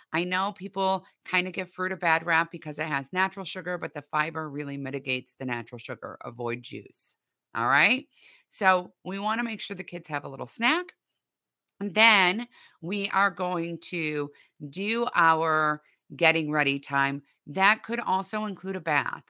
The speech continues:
A lot of people like to do a bath at this time. It's nice, it's soothing. Um, get some maybe lavender,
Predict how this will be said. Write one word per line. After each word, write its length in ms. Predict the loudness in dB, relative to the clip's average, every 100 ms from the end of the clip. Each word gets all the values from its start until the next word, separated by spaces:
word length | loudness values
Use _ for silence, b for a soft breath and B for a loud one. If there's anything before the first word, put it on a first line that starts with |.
| -8
A 80 | -2
lot 240 | 0 -2
of 100 | -6
people 280 | -10 -4 0
like 200 | 0 -2
to 160 | -6 -6
do 260 | -4 -6 -6
a 60 |
bath 340 | 0 2 2 -2
at 100 | -10
this 180 | -10
time. 400 | -8 -2 -2 -2 -6
It's 220 | -12 -6
nice, 340 | -2 -2 -4 -8
it's 180 | -12 -10
soothing. 540 | -8 -4 -2 -2 -4 B B B
Um, 460 | 0 0 0 -4 -12 -6
get 220 | -4 -4
some 260 | -4 -2 -2
maybe 340 | -4 -6 -4
lavender, 880 | -2 -2 -2 -6 -6 -4 -4 -4